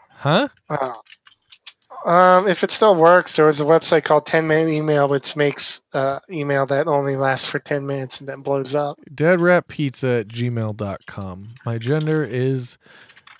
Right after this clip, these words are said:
Speaker 1: okay, so, I mean, she was kinda dismissive, uh,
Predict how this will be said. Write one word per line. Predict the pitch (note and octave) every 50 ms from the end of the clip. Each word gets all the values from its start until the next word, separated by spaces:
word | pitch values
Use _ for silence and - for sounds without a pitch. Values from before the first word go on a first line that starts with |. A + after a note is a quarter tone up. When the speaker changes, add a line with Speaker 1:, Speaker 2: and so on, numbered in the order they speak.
| -
Speaker 1:
okay, | - C#4 D4+ - - E3 C#3 C3+ D3+ E3 E3 C3+
so, | C3 - - G3 G3 G3 G3 F#3+ F#3+ F#3 F#3 E3 D3+ D#3
I | - F3 F3+
mean, | G3+ G#3 F#3+
she | - - - B3+ D4+
was | D4+ C4+ A3
kinda | - - A3 G3 F#3
dismissive, | F3 D3+ D3+ C3+ - - - D3+ D3 D3 - - D#3 C3+ B2+ A#2 A2 A2+ A#2+ B2 _ _ _ _ _ _ _ _ _ _ _ -
uh, | B2 A#2+ A#2+ A#2+ A#2 A#2 A2+ A2+ A2+ A2 A2 G#2+ G#2 G2 D#2+ -